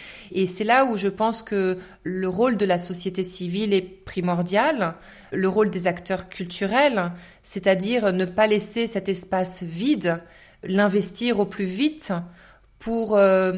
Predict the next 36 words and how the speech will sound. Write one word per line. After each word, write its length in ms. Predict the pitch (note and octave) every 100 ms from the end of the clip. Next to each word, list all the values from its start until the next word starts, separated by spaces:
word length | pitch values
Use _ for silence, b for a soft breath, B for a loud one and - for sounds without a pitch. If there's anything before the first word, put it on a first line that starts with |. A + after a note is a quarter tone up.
| F#3
offrir 760 | - G#3 - D4+ D#4+ C#4+ F#3+ F3
une 160 | F#3 F#3+
diversité 800 | F3 F#3 F#3 F3+ F#3 F3 A#3+ B3
à 80 | F#3
la 100 | F3+
population 580 | F#3 F3+ F3+ F3 - A3+
et 100 | G#3
permettre 440 | G3 F#3+ C4 C#4+
à 80 | G3
la 120 | F3
population 560 | F3 F3 F3+ F3 - G3
de 100 | F3+
choisir 680 | F3+ F#3 F3 F#3+ G3 G3+
et 140 | F3+ F3
de 120 | F3+
ne 100 | F#3
pas 220 | F3+ G#3+
céder 480 | G#3+ A#3 F#3 A3+ B3
à 180 | G#3 F#3+
une 160 | F#3+
nouvelle 360 | F#3+ G3 G3 F#3
idéologie 760 | F#3 F3 G3 F#3 F#3 F#3+ C4 C4
après 260 | F3 F3 G#3+
s'être 220 | G3+ F3
débarrassé 520 | F#3 F3+ E3+ F3 A3
d'une 320 | F#3 F#3 F#3
autre 360 | C4 A3+ - - E3+
idéologie. 760 | F3+ F3 F3 E3+ E3 E3 E3 E3+ B B B B
Et 60 | G3
c'est 180 | G#3
ce 160 | G3 -
que 80 | G#3
permettent 760 | F3 G#3+ G3 G#3+ B3 B3 - - b b
ces 220 | F3 F#3+
activités 580 | F#3+ F#3 F#3+ F3+ F3 G3+
culturelles, 800 | - F#3 F3 F#3+ G3+ A#3 A3+ E3+